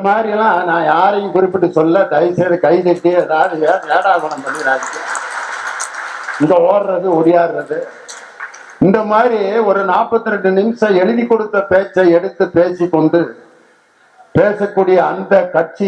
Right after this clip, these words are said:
திராவிட முன்னேற்ற கழகம் அல்ல. இளைஞர்களை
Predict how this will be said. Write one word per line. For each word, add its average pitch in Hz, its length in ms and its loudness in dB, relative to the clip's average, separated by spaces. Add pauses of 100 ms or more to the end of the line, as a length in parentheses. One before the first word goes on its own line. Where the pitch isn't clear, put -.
திராவிட 175 460 2
முன்னேற்ற 165 500 -2
கழகம் 143 420 0
அல்ல. 139 260 0 (1000)
இளைஞர்களை 180 800 2